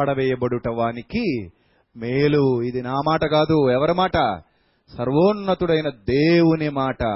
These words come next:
సాక్షాత్తు ఆయన మాట. ఒక్క ఆత్మ నశించిపోయే పని, ఒక్క ఆత్మ బలహీనపడి, "అయ్యో, అతనే ఇలాంటి వాడు, అతనే ఇలా ఉన్నాడు, నేను ఇలాంటి వాడిని అయిపోదామని" ఎవడైనా నీ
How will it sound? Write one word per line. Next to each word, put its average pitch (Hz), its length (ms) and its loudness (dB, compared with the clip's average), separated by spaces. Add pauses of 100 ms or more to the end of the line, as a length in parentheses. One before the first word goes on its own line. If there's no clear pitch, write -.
(1300)
సాక్షాత్తు 214 840 0 (380)
ఆయన 269 380 2
మాట. 247 280 0 (1000)
ఒక్క - 460 -2
ఆత్మ 240 600 0
నశించిపోయే 240 840 0
పని, 180 520 -4 (400)
ఒక్క - 320 -2
ఆత్మ 233 560 0
బలహీనపడి, 226 960 0 (300)
"అయ్యో, 208 160 2
అతనే 240 500 0
ఇలాంటి 262 400 0
వాడు, 233 300 4
అతనే 220 480 0
ఇలా 262 220 2
ఉన్నాడు, 226 360 0
నేను 208 460 -2
ఇలాంటి 233 380 0
వాడిని 220 220 2
అయిపోదామని" 190 680 -2 (360)
ఎవడైనా 208 560 2 (380)
నీ 190 240 -6